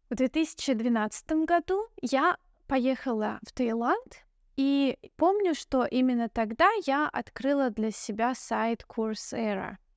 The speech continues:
и смотрела курсы. Помню, первый курс, который я выбрала, назывался Critical Thinking in Global Challenges. То есть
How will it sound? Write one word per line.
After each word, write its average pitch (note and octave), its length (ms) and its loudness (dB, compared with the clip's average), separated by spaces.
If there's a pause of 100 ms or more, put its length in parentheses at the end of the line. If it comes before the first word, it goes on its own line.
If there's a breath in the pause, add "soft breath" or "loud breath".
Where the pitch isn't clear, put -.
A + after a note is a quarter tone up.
(540)
и A#3 320 0
смотрела B3+ 800 0
курсы. C4+ 800 -2
Помню, B3 360 2
первый A3+ 380 0
курс, - 320 -2
который G#3+ 720 -2 (100)
я A3+ 280 -2
выбрала, C#4 840 0 (160)
назывался A#3 800 -2
Critical B3 600 -2 (120)
Thinking C#4 460 0
in A3+ 220 0
Global A3 580 0
Challenges. - 800 -4 (560)
То A#3+ 100 0
есть A#3+ 460 -2